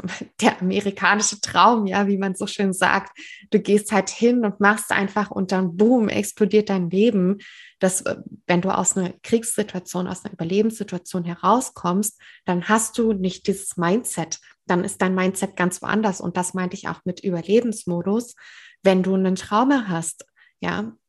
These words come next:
ähm, also Traumata sind auch ganz krass, wenn die dich so sehr einschränken und dein Nervensystem so stark eskalieren lassen, dass es so erschöpft ist und in einer Art, ähm,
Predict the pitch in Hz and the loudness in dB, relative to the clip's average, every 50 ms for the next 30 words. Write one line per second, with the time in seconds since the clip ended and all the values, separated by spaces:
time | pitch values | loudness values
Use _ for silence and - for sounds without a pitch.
0 | _ _ _ _ _ _ - 190 190 - - - - - - 196 - - - 208 | _ _ _ _ _ _ -4 -4 -4 -4 -6 -8 -10 -10 -8 -8 -8 -2 0 2
1 | 214 233 226 226 196 190 - 185 - - 214 202 - - 214 214 - - - - | 2 2 0 -2 -4 -4 -4 -2 0 0 0 0 0 -2 -2 -2 -4 -6 -4 -2
2 | 226 226 220 - 180 175 170 175 175 - 180 - - - 214 226 247 269 285 285 | -2 -2 -2 -2 -4 -2 -2 -4 -4 -6 -6 -8 -2 0 0 2 2 2 0 0
3 | - 226 226 240 - - 190 202 220 220 - - - 180 175 180 185 196 185 - | -2 -2 -2 -2 -2 -2 0 0 0 0 -2 -4 -4 -4 -4 -4 -4 -6 -6 -4
4 | 185 185 185 196 202 220 226 - 208 - 208 202 - - - - 214 214 214 214 | -2 -2 0 0 0 0 -2 -4 -10 -8 -8 -10 -8 -8 -4 -2 0 0 0 0
5 | 208 - - - - - _ _ - - - 214 226 254 277 302 294 - - - | -4 -8 -18 -20 -20 -20 _ _ -10 -2 4 6 6 8 6 6 2 0 -2 -2
6 | - - 214 220 233 233 - - - 196 202 - - - - 196 185 180 196 247 | 0 0 2 2 0 0 -4 -8 -8 -8 -8 -8 -10 -8 -4 -4 -2 0 4 4
7 | 285 269 220 165 160 160 - 196 185 180 175 - - - - - 254 - - - | 4 4 4 0 -2 -4 -4 -2 -2 -2 -4 -4 -6 -6 -2 0 2 2 2 0
8 | - - 175 - - - - 202 - - - _ _ _ _ _ _ _ _ - | 0 -4 -6 -6 -8 -8 -8 -8 -8 -10 -14 _ _ _ _ _ _ _ _ 2
9 | 202 208 208 - 196 196 - - 196 190 190 185 - - - 185 185 185 - - | 4 4 2 0 -2 -4 -4 -2 -4 -2 -2 -2 -2 -2 0 -2 -2 -2 -6 -8
10 | - 175 175 175 180 180 180 180 | -6 -6 -4 -4 -4 -4 -6 -8